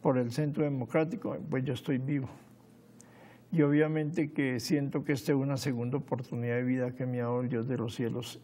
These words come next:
y que tengo que ponerla al servicio de la gente. Ahora pues le he puesto al servicio de la paz de Colombia.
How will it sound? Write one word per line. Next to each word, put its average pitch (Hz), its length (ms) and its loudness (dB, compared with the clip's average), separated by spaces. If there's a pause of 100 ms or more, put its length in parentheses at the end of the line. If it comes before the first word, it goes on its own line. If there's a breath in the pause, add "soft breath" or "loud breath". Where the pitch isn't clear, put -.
y 151 60 -6
que 156 160 2
tengo 175 320 2
que 180 100 0
ponerla 165 380 2
al 156 80 0
servicio 127 480 -2
de 135 80 2
la 117 100 0
gente. 113 420 -6 (800 loud breath)
Ahora 170 380 4
pues 147 160 2
le 151 60 2
he 156 40 0
puesto - 360 -2
al 135 80 2
servicio 135 480 -2
de 127 60 0
la 117 120 0
paz 131 220 -2
de 117 100 -4
Colombia. 127 540 -6